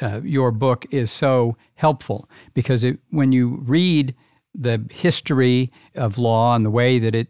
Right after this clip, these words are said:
has emerged over time and its application in different settings and so on, it's easier to see the big picture that we need to solve.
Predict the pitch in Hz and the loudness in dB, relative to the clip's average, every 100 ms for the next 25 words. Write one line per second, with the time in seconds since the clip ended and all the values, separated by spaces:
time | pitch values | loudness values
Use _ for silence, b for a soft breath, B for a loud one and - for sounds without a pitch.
0 | - - 123 120 110 127 107 123 123 127 | -8 -4 -2 0 0 0 0 -2 -2 -2
1 | 117 87 98 - b b b b 117 117 | -2 -2 -8 -12 b b b b 0 0
2 | - 123 - - 120 113 120 113 107 - | 0 0 -2 -4 -2 -2 0 0 -2 -4
3 | 113 - 127 110 107 110 - 110 - 175 | -6 -4 -2 0 0 -2 -4 -4 -2 0
4 | 135 107 107 - b b b b _ 143 | 2 0 -2 -8 b b b b _ -6
5 | - - - 165 165 165 139 117 123 - | -4 -6 -2 0 2 2 2 0 -4 -4
6 | - 170 139 107 104 - _ _ - 170 | 0 2 2 0 -6 -10 _ _ -12 -4
7 | 127 110 110 190 156 - 127 - - 95 | -2 -2 -2 -2 -2 -4 -4 -4 -10 -10
8 | 120 - _ _ _ _ _ 139 139 123 | -10 -16 _ _ _ _ _ -4 0 2
9 | 120 104 101 156 123 95 101 | 0 -2 -2 0 0 -2 -8